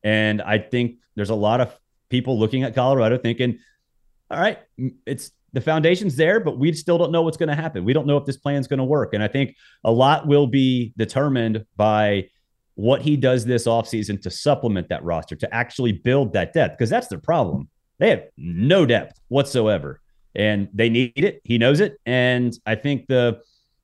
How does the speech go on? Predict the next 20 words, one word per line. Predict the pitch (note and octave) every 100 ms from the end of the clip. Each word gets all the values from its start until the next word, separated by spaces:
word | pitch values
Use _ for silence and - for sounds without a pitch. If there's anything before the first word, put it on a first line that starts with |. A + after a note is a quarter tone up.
| _
he's | D3+
gonna | C3+ D#3+
have | D#3
to | D3+
show | B2+ - D3+ - - _ _
that | A#2
he | A#2+
can | -
implement | C3 B2 A2+ G2
it | F#2 -
in | A2
order | G#2+ A2 G2+
to, | - G2+ F#2+
to | G2+
get | E2+ A2 G2+ - -
looks | F#2+ B2 - A#2+
at | G#2+
other | G#2 A2+
bigger | F#2 G2+ F2+
jobs. | D#2+ E2 C2+ -